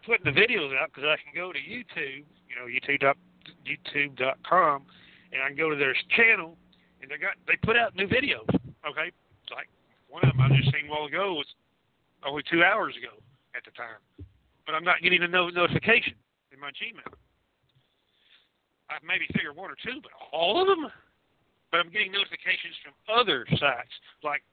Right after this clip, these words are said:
Mixlr, for example. I get yours on, ma-, on, you know, on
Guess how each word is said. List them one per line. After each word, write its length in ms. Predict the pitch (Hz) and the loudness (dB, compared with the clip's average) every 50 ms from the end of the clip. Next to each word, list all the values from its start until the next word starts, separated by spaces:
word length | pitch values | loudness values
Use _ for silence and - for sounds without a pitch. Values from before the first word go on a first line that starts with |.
| _ _ _ - | _ _ _ -4
Mixlr, 360 | 185 208 - - - 127 113 - - | -4 -4 -4 -4 -8 -10 -14 -10 -8
for 140 | 123 131 123 | -8 -6 -4
example. 340 | 127 139 135 120 - 104 107 _ _ - 98 90 - - _ _ _ - | -2 -2 -2 -2 -4 -6 -10 _ _ -14 -14 -14 -14 -18 _ _ _ -4
I 100 | 131 151 | -4 2
get 220 | 156 175 165 - | 4 4 4 4
yours 300 | 175 196 220 202 196 196 - - - _ _ _ _ _ _ | 4 4 4 4 4 2 -2 -2 -6 _ _ _ _ _ _
on, 200 | 131 139 139 143 | -4 -4 -2 2
ma-, 160 | 156 160 139 | 2 2 2
on, 240 | 139 143 139 139 139 | 2 -2 -4 -6 -8
you 80 | 143 147 | -2 0
know, 220 | 143 135 143 143 | 0 0 0 -2
on 120 | 139 131 | -6 -12